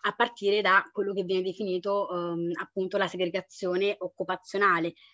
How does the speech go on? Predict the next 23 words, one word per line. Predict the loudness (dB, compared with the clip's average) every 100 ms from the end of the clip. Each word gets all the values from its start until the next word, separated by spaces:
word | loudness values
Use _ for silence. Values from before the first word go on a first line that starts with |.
| _
che | -10 -2
consiste | 0 0 -4 -4 -2
nell'essere | 0 0 -2 -4 -4
inquadrati, | -2 0 4 4 4 2 -6 -8
eh, | -6 -4 -2
in | -2
ruoli | 2 4 2
di | 0
minor | 0 0 0 0 -2 -4 -14 -14
responsabilità | -8 -4 -2 -2 -2 -2 0 4 4 4 _
per | 0
adattare | 2 0 2 6 6 4 -2
sostanzialmente | -8 -6 -6 -2 -2 -2 -2 -2
le | -2
condizioni | -2 -2 -4 -4 -2
lavorative | 0 0 -2 -4 -6 -4
alle | -4 -4
esigenze | -4 -2 -2 -2 -4
familiari, | -8 -4 -2 -2 -2 -6 -8 -16 -18
e | -6
questo | 0 2 2
si | 0
traduce, | -2 -2 -4 0 2 0